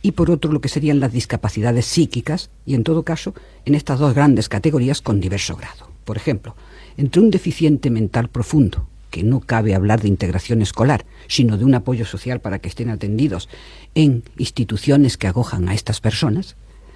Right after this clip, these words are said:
pues desde esa, mm, discapacidad profunda e irrecuperable, e irrecuperable, tenemos discapacidades, sí, ligeras,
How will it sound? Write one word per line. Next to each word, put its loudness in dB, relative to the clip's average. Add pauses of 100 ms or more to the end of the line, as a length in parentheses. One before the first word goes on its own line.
(720)
pues -2
desde 2
esa, 2
mm, -2 (1000)
discapacidad -2
profunda 2
e 0
irrecuperable, -2 (400)
e -6
irrecuperable, -6 (1160)
tenemos 6
discapacidades, -4
sí, -6
ligeras, -2